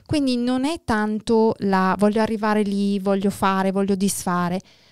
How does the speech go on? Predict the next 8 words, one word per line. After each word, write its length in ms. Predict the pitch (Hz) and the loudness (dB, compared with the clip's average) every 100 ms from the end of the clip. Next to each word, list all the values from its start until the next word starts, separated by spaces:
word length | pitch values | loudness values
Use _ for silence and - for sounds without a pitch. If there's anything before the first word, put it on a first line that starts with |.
| _ _ | _ _
No, 320 | 247 277 220 | -6 -2 -2
voglio 300 | 196 226 233 | -2 -4 -6
vivere 380 | 226 320 330 285 | -6 -4 -2 -2
il 80 | 226 | -2
presente, 540 | - 226 240 320 - | -2 -4 -4 -8 -10
nel 180 | 262 208 | -10 -6
presente 680 | 208 233 220 285 294 247 214 | 0 2 0 -4 -4 -2 -2
creare 840 | - 208 214 190 170 165 180 254 | -4 -2 0 0 -2 -4 -6 -8